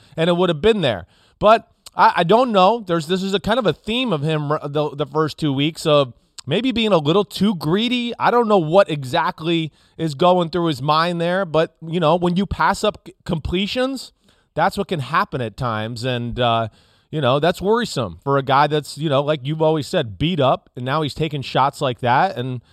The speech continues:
I think Tomlin makes that comment, Mike, to kinda get his team ready, to brace them, right? Like, hey, we don't wanna shock everybody when they walk in the building Wednesday morning, you know, so get your head used to this, guys. We might not have Big Ben this week.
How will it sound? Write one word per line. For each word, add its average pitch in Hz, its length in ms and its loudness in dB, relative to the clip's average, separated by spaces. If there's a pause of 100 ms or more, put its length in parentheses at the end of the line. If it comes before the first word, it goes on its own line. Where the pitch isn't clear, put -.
(360)
I 135 80 2
think 220 160 0
Tomlin 208 400 2
makes 196 220 -4
that 175 180 0
comment, 175 460 2
Mike, 147 260 0
to 165 80 -8
kinda 185 220 0
get 180 100 2
his 170 140 -2
team 185 340 -2
ready, 160 300 4
to 135 120 -4
brace 156 380 0
them, 101 260 -4
right? 160 300 0
Like, 131 260 -2 (360)
hey, 170 180 4
we 156 100 4
don't 190 140 2
wanna 185 160 2
shock 196 400 2
everybody 160 380 0
when 151 100 -2
they 143 100 -2
walk 170 280 4
in 156 80 -4
the 143 80 -4
building 156 380 -2
Wednesday 151 360 0
morning, 147 480 2 (580)
you 135 80 -6
know, 143 360 0
so 147 400 4
get 180 240 0
your 185 160 4
head 208 260 4
used 175 160 0
to 156 80 -2
this, 147 200 0
guys. 131 340 4
We 151 80 -2
might 170 180 2
not 190 160 2
have 175 140 2
Big 175 180 0
Ben 190 220 2
this 127 180 -4
week. 101 220 -6